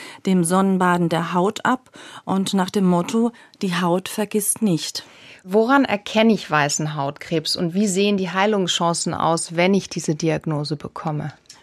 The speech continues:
Speaker 1: Wir sehen natürlich viele Hautkrebserkrankungen in unserer Schwerpunktpraxis für Dermato-Onkologie. Äh, zum weißen Hautkrebs zählen, wie schon erwähnt, das Basaliom und das Spinaliom.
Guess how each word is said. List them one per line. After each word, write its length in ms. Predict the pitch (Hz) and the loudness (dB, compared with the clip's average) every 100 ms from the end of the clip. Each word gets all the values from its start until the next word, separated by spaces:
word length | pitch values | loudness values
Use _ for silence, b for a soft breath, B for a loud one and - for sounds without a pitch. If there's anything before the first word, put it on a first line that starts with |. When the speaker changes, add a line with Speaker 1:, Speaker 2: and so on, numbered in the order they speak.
| - | -2
Speaker 1:
Wir 200 | 175 175 | 2 2
sehen 240 | 180 190 | 4 4
natürlich 460 | 202 190 202 180 180 | 4 4 2 2 2
viele 240 | 202 190 | 2 4
Hautkrebserkrankungen 1080 | 175 185 - 196 - 185 - 180 180 190 185 | 4 4 4 2 4 0 4 4 4 4 2
in 40 | - | 2
unserer 240 | 165 165 | 0 0
Schwerpunktpraxis 760 | - 180 175 202 196 190 190 | 0 0 0 0 -2 -2 -6
für 160 | - 180 | -2 -2
Dermato-Onkologie. 1200 | 175 165 156 - - 156 180 - 240 247 247 240 240 B B B B - | 0 2 0 -2 -4 -2 0 2 4 4 4 2 2 B B B B -2
Äh, 180 | 185 190 | 2 2
zum 160 | 196 | 2
weißen 380 | 190 185 220 247 | 4 4 4 4
Hautkrebs 480 | 233 233 - 214 - | 4 2 2 0 -2
zählen, 320 | - 202 190 | 0 2 4
wie 100 | 190 | 4
schon 160 | 180 185 | 2 2
erwähnt, 260 | 175 175 | 2 2
das 140 | 160 - | 0 0
Basaliom 520 | 175 175 190 185 160 | 0 2 2 2 2
und 80 | 156 | 0
das 140 | 151 | -2
Spinaliom. 760 | - 220 240 285 262 240 247 | 0 4 6 6 6 6 4